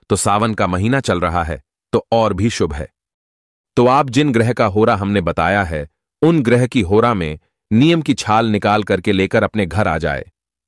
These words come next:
इस बात का आपको ध्यान रखना है कि नीम की जो छाल है, जिसे आप लेकर आएंगे, इसे अच्छी तरह से सुखा लेना है, क्योंकि इसे आपको जलाना है, यह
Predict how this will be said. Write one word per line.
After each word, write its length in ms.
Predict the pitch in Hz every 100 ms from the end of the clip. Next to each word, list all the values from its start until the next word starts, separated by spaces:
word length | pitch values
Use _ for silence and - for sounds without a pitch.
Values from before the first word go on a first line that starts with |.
| -
इस 180 | 160 104
बात 260 | 104 113
का 160 | - 101
आपको 220 | 95 107
ध्यान 340 | 85 92 110
रखना 300 | 95 - 101
है 160 | 98 104
कि 140 | 104
नीम 320 | 87 92 113 117
की 140 | 110
जो 100 | 95
छाल 380 | - - 92 92
है, 180 | 85 69 _ _
जिसे 220 | 92 101 107
आप 240 | 101 101
लेकर 280 | 95 95 92
आएंगे, 420 | 90 101 85 76 - _ -
इसे 220 | 110 139
अच्छी 300 | 107 - 139
तरह 260 | 113 107
से 120 | 104 104
सुखा 320 | - - 107
लेना 280 | 90 80 76
है, 200 | 78 71 _ _ _
क्योंकि 300 | 113 107 113
इसे 180 | 98 117
आपको 320 | 98 - 104
जलाना 400 | 90 90 98 104
है, 220 | 92 90 - _ -
यह 120 | 104